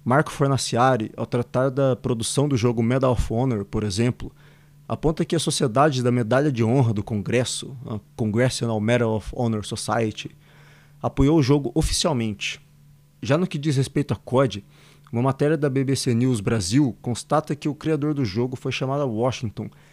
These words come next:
pois pode ajudar os militares a pensar fora da caixa. Além disso, em dois mil e vinte, foi divulgada a parceria entre o Exército dos Estados Unidos e a Activision,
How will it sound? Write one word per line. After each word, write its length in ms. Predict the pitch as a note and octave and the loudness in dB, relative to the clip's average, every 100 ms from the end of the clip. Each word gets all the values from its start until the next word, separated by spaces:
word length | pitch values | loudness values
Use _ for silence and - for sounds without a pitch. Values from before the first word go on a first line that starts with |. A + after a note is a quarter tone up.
| - - | -20 -10
pois 180 | B2 | -8
pode 240 | - C#3+ D3 | -2 0 0
ajudar 420 | C3 A#2 B2+ D#3 | -2 0 0 0
os 140 | D#3 | 0
militares 720 | C#3+ C3+ - B2+ C#3 B2+ - - | -2 -4 -2 0 0 -2 -8 -16
a 60 | - | -6
pensar 360 | C3 - C3+ C3+ | -4 -2 -2 -2
fora 280 | - D3 D#3 | -2 -2 0
da 80 | |
caixa. 560 | C#3 - A2 G#2 - - - - - - - - - - | -2 -4 -4 -4 -6 -10 -18 -20 -20 -20 -20 -20 -20 -4
Além 220 | B2+ D3 | 0 2
disso, 460 | A2 F#3 G#3 - B2+ - B2 | 2 0 0 -2 -6 -6 -8
em 80 | |
dois 140 | A#2 A#2 | -2 0
mil 120 | C#3 | 2
e 60 | A2 | 2
vinte, 400 | A#2 D#3+ - G#2 | 0 0 -2 -6
foi 220 | - B2 | -4 -4
divulgada 440 | C3+ C#3 B2+ C3+ | -2 -2 -2 -4
a 20 | |
parceria 640 | C3+ E3 D#3+ D3 C3 D#3 D3 | -4 -4 0 0 2 2 2
entre 280 | C#3 - C#3+ | 0 -2 0
o 120 | C3+ | 2
Exército 400 | A2 C#3 C3+ C#3 | 2 2 0 -4
dos 200 | C#3 A#2+ | -6 -4
Estados 300 | - C#3+ A2+ | -2 -2 2
Unidos 340 | A#2 C#3+ E3+ - | 2 0 -2 -4
e 120 | C3+ | -4
a 40 | |
Activision, 640 | C3 - C#3 G#2 B2+ F#2 | -2 -2 -2 0 -2 -4